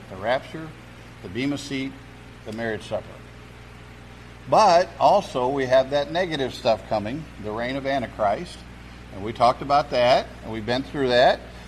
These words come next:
He's going to become, and is, and he's going to establish a kingdom here on this earth. He's going to be the last dictator the world ever knows. He's gonna be part of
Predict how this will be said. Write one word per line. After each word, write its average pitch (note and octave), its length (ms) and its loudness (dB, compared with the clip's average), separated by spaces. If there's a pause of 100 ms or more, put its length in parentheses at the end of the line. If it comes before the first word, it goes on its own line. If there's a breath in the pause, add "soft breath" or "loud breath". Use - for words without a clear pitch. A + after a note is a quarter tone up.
(140 loud breath)
He's B2 180 -4
going C3+ 240 2
to D3+ 80 -4
become, D#3 480 4
and A#2+ 260 -2
is, A#2+ 280 -6
and B2 180 -4
he's C3+ 340 -6
going C#3 340 0
to C3 280 0
establish D3 720 2
a F3 40 -4
kingdom F3+ 440 -6
here E3+ 240 -4
on F3 100 -2
this F#3 260 -8
earth. D#3+ 320 -4
He's C#3 160 -6
going D3 280 -2
to D#3 80 -10
be D3+ 100 -6
the C#3 140 2
last C#3+ 500 2
dictator F3 480 -6
the D#3+ 100 -8
world C#3 400 -4
ever E3 220 -2
knows. G3 560 -4 (760 loud breath)
He's C#3 220 -4
gonna D#3+ 240 -2
be D#3+ 180 -2
part D#3 380 2
of B2+ 380 2